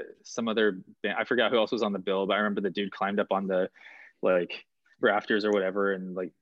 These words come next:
hung off them while playing guitar or something. I don't know. Crazy shit like that would always happen. Um, I saw the Animosity final show there,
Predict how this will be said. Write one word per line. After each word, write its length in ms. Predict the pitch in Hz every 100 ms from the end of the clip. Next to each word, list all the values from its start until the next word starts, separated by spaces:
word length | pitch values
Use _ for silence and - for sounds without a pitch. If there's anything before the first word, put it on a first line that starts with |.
| _ _ -
hung 220 | - 127
off 160 | 107 101
them 120 | 113
while 120 | 104
playing 220 | 101 113 104
guitar 360 | 95 104 98
or 60 | 95
something. 340 | 104 98 101
I 60 | 107
don't 100 | 101
know. 100 | 90
Crazy 260 | - 139
shit 160 | 135 -
like 120 | 104
that 120 | 104 98
would 100 | 104
always 160 | 101
happen. 400 | 101 98 104 101 - - _ _ -
Um, 440 | 110 101 90 87 90 -
I 60 | 120
saw 180 | 131
the 160 | 110 104 104
Animosity 800 | 120 110 104 104 110 104 98 92 -
final 260 | 104 104
show 320 | - 110 101
there, 480 | 98 98 98 101 98